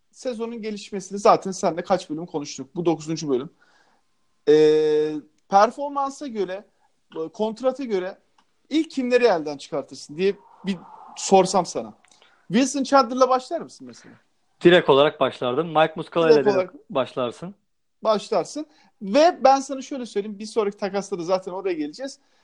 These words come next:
Speaker 1: E, potansiyeli sebebiyle de, e, ve kontratının büyüklüğü sebebiyle de, e,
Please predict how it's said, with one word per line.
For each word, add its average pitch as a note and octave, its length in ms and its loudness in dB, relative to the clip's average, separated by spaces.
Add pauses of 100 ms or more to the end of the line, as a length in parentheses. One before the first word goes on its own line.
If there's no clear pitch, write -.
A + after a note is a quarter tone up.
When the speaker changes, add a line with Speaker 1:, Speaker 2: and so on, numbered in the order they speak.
(120)
Speaker 1:
E, F#3+ 240 -2
potansiyeli C4+ 680 0
sebebiyle G3+ 580 -8
de, D4 140 -8 (260)
e, G3+ 320 -8
ve A#3 100 2
kontratının A#3+ 580 -6
büyüklüğü A#3+ 260 -8
sebebiyle F#3 480 0
de, A#3+ 60 0
e, C4 200 6